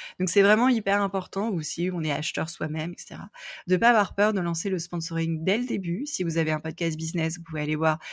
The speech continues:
des écoles, vous pouvez aller voir des associations, vous pouvez aller voir des, des groupes de, de, de formation,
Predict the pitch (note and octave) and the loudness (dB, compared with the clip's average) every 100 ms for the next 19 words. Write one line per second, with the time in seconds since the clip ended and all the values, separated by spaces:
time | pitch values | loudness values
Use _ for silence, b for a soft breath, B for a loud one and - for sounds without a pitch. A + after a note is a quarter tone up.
0 | B - D3 C3 F3 F#3+ G3 G3+ G#3+ G#3 | B -8 -6 2 2 6 8 10 6 2
1 | E3 D3+ D3+ D#3 D3+ D#3 D#3 E3+ D#3+ F3+ | -2 0 0 0 0 -2 0 -2 2 0
2 | F3+ - G#3 G#3+ G#3 F3 D3+ D#3 D#3+ D#3+ | 0 -2 0 -2 -2 -4 -2 0 0 0
3 | D3 B B B D#3 E3+ D#3+ F#3 G3 E3 | -4 B B B 0 0 0 -2 -2 0
4 | D#3+ D3+ D3+ D#3 D3 D3 D3 - F3 E3 | 0 0 -4 -6 -6 -6 -10 -2 2 4
5 | F3 F3+ - - A#3 | 6 4 2 2 0